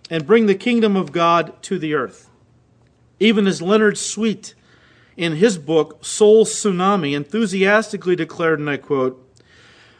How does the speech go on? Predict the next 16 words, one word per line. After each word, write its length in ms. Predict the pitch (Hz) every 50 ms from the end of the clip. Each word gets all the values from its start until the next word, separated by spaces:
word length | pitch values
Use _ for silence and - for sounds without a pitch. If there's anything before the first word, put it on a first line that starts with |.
| _ - 131
"God 260 | 123 190 214 254 247
is 140 | 247 226 180
birthing 540 | 151 147 202 214 220 214 214 - 170 156 143
the 100 | 156 147
greatest 540 | 127 113 131 180 220 240 226 240 208 - -
awakening 680 | 202 175 196 202 214 208 208 196 175 170 175 185 165
in 120 | 160 147
the 100 | 143 143
history 480 | 143 - 233 247 233 - - 202 208 196
of 80 | 180
the 100 | 156 175
church. 600 | 160 - - - 180 147 123 113 - - - - _ _ _ _ _ - - - _ _ - 139
God 300 | 120 147 190 226 254 247
is 160 | 233 214 - -
calling 580 | - - - 233 240 233 233 226 226 208 208
you 520 | 190 220 294 294 240 208 202 214 202 202